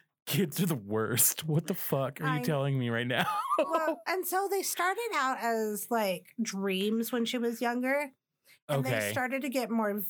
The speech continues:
Speaker 2: vivid and more detailed as she got older.
Speaker 1: Okay.
Speaker 2: Yeah. So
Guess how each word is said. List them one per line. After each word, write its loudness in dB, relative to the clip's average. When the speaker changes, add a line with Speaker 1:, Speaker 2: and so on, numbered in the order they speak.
Speaker 2:
vivid 2
and 0
more 2
detailed -2
as 0
she 0
got -2
older. -4
Speaker 1:
Okay. 0
Speaker 2:
Yeah. 2
So 2